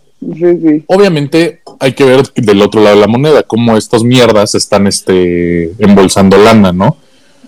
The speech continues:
Speaker 2: Una de las empresas, Six Control, que se encargó de la, del, de la remodelación del Estadio Jalifa,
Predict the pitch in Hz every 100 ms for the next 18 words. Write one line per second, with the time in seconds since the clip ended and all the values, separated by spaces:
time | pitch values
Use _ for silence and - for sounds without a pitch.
0 | - - 139 165 156 127 127 113 127 123
1 | 139 127 123 120 - 120 113 120 120 -
2 | - 95 98 - 104 104 113 113 107 107
3 | 95 95 92 95 98 107 104 101 101 101
4 | 98 104 110 110 - 110 107 104 120 120
5 | - 117